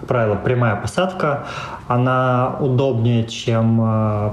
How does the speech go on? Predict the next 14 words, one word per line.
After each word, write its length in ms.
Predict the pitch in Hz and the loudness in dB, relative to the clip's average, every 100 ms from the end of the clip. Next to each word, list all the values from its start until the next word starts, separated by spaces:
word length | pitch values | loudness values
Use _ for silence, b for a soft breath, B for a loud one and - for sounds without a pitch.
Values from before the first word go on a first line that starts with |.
| - | -4
посадка 400 | 107 - - 104 | -4 -2 -4 -2
вот 180 | 101 - | -2 -2
спортивная. 840 | - 123 - 117 104 104 101 110 | -4 -4 -2 -2 0 0 0 2
Плюс 360 | 123 127 117 | 2 2 -2
это 420 | - 120 113 104 - | -4 -2 0 -2 -2
хорошие 580 | - 127 117 107 - 95 - | -2 0 0 -2 -2 -4 -2
полноразмерные 1040 | 120 110 107 110 110 110 107 113 104 104 98 | 0 0 2 2 2 2 2 2 2 0 0
крылья 400 | 139 175 180 143 | 0 2 2 0
на 60 | |
велосипеде, 480 | 135 127 117 - 120 | 0 0 0 -2 -2
которые 240 | - 123 113 | 0 0 0
защищают 500 | 113 - 127 110 113 | -2 0 0 0 0
от 80 | |
брызг. 460 | 113 110 117 - | 2 2 0 -2